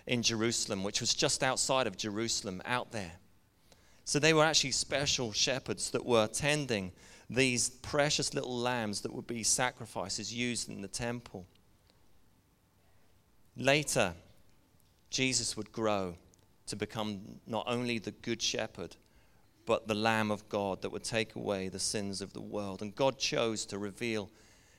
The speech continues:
himself to those shepherds, those days,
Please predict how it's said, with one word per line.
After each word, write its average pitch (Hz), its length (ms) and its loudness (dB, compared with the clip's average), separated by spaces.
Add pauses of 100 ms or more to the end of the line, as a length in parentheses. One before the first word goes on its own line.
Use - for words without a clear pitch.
himself 123 880 -4 (320)
to 120 140 -2
those 113 460 0
shepherds, - 640 -4
those 107 320 0
days, 92 560 -8